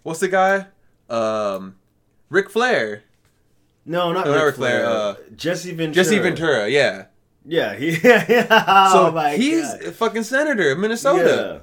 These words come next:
Speaker 2: Yeah, yeah.
Speaker 1: And, and then we think about how this just recently happened this week. Taylor Swift put out a tweet basically telling people to vote, register. She's
Speaker 2: That's
Speaker 1: basically
Speaker 2: what P Diddy did.
Speaker 1: She's on the left, but Diddy didn't do it as good.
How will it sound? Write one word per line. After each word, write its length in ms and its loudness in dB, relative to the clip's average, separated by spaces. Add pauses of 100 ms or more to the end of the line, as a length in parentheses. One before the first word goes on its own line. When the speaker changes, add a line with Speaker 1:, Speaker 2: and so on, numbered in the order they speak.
Speaker 2:
Yeah, 100 -18
yeah. 200 -2
Speaker 1:
And, 380 -4
and 220 -6
then 220 0
we 100 -4
think 280 -6
about 440 0
how 380 -4
this 180 -8
just 180 -10
recently 340 -10
happened 360 -4
this 160 -10
week. 380 -10
Taylor 340 -6
Swift 340 -8
put 120 -12
out 120 -4
a 60 -8
tweet 580 -10 (300)
basically 520 -2
telling 340 -6
people 220 -6
to 120 -6
vote, 440 -4
register. 680 -4
She's 200 -12
Speaker 2:
That's 160 -2
Speaker 1:
basically 280 -2
Speaker 2:
what 80 -2
P 80 -8
Diddy 180 -6
did. 460 -6
Speaker 1:
She's 120 -6
on 100 4
the 60 2
left, 220 0
but 100 -6
Diddy 220 -6
didn't 180 -4
do 140 -4
it 80 -4
as 120 -8
good. 460 -14